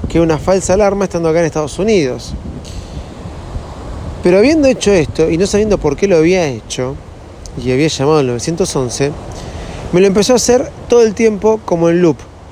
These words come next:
A cada rato, cada vez que levantaba la muñeca,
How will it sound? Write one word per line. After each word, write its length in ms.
A 100
cada 240
rato, 280
cada 160
vez 140
que 100
levantaba 380
la 80
muñeca, 520